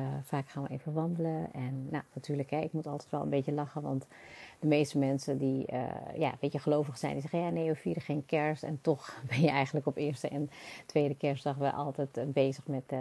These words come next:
familiebezoek of, eh, toch lekker iets eten en drinken meenemen. Nou, ik vind het altijd heel erg leuk om met de kinderen, eh, buiten te lopen. En, eh, we zijn dus echt net <laughs> in de avond teruggekomen van, eh, even een wandeling,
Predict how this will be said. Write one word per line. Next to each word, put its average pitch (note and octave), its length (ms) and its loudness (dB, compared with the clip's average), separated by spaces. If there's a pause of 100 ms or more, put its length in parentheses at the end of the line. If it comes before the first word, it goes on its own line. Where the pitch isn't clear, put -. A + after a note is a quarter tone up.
(100)
familiebezoek D3 840 2
of, C3+ 240 -6
eh, C#3 80 -4 (180)
toch - 160 0
lekker D3 260 0
iets - 180 -4
eten D3 380 -2
en D3+ 140 0
drinken D3 400 0
meenemen. C#3 580 -2 (640)
Nou, B2+ 160 -6
ik D#3+ 120 0
vind D3+ 140 -2
het - 80 0
altijd C#3+ 200 4
heel C#3+ 360 4
erg C3 200 -2
leuk C#3 320 2
om C#3+ 80 0
met C3+ 120 0
de - 60 -8
kinderen, C#3 640 -2 (100)
eh, C3+ 200 -4
buiten D3+ 400 2
te D#3 100 -2
lopen. C#3 580 0
En, C3+ 280 -4 (100)
eh, B2 240 -4
we C3+ 60 -4
zijn C3+ 200 0
dus C3+ 100 -4
echt - 220 -6
net D3 340 -2
<laughs> - 100 -16
in E3+ 120 0
de C#3 60 2
avond C#3+ 420 -4
teruggekomen D3 640 -6
van, C#3 380 -6
eh, D3 380 -8
even D3+ 220 -4
een C#3+ 80 -4
wandeling, D3 520 -2